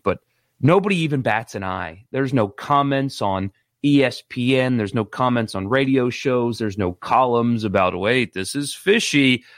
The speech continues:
when Georgia comes to Mississippi and gets a great player. But God forbid Mike Leach go into Atlanta and get a five-star that Georgia wants. You know what would be said about Ole Miss and Lane Kiffin or Mike Leach and Mississippi State if they went to Atlanta,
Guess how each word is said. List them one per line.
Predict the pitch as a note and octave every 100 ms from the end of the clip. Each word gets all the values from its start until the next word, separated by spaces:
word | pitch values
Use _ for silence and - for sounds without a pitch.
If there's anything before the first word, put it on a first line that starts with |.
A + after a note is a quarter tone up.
| _
when | C3+ C3
Georgia | E3+ G3+ D3
comes | - C#3 A2+
to | A2+
Mississippi | A#2 - - C#3 A#2 E2+
and |
gets | E2 F2 D#2+
a |
great | D#2 E2 -
player. | - D#2+ - _ - -
But | D#3 D3+ B2+
God | D#3 G3+ A#3+ G#3 _
forbid | G#3 A#2 F3 F#3 G#2+ A2+
Mike | C#3+ D3
Leach | C#3 D3 -
go | C3+ B2+
into | B2 A#2
Atlanta | G#2+ A2+ B2 C#3 C#3+ _ _
and | A#2+ A2+
get | A#2
a | G2
five-star | - G#2 G2 - F#2 F2+
that | D2
Georgia | F#2 D#2 - -
wants. | G1+ - - - _ _ _ _
You | C3 A3
know | C#4 C#4 A#3
what | G3+
would | F3 D#3
be | D3
said | - F3+ C#3
about | A2+ A2
Ole | B2+
Miss | C3 C3 C3
and | F2+
Lane | F2 A#2+ A#2
Kiffin | B2 A#2+ G2+
or | D#2+
Mike | G#2+ B2
Leach | A2+ A2+
and | F2+
Mississippi | G2+ G#2 - G2 G2+
State | G2+ F#2+
if | -
they | A2+
went | C#3+ C#3+
to | D3+ D3+
Atlanta, | C3+ C3+ A#2+ A#2